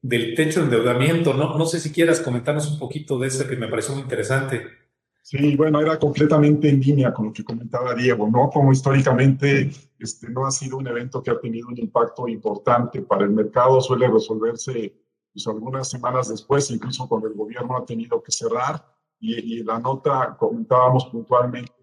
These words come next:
Speaker 2: lo que ha sido el impacto del mercado, y en el proceso, arriba o para abajo, no tiene más del punto cinco por ciento,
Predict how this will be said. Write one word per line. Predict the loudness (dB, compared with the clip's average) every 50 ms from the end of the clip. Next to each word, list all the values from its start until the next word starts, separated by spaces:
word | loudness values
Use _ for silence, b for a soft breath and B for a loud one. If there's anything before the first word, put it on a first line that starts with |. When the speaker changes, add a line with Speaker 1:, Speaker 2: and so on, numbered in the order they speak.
| _
Speaker 2:
lo | -12 -10 -10 -4
que | -2 -2
ha | -2
sido | -2 -6 -8 -8 -6
el | -6
impacto | -6 -8 -8 -4 -4 -4 -4 -4 -2 -2 -2
del | -2 -2
mercado, | -4 -8 -10 -6 -2 2 4 4 6 6 4
y | 4 2 2
en | 2 0 0
el | -2 -2 0
proceso, | 0 0 2 2 4 4 4 4 4 2 0 0 -2 -8 _ _ _ _ _ _
arriba | -14 -10 -8 -6 -4 -4
o | -6 -6
para | -4 -4 -4
abajo, | -4 -4 -4 -2 -2 -2 -4
no | -4 -8 -12 -12 -12
tiene | -12 -10 -12 -12 -8
más | -4 -4 -4 -4 -4
del | -8 -14 -14
punto | _ -20 -20 -14 -12 -12
cinco | -10 -10 -12 -12 -10 -10 -10 -10
por | -14 -16 -14
ciento, | -14 -12 -14 -14 -6 -4 -2 -2 -2 -4 _ _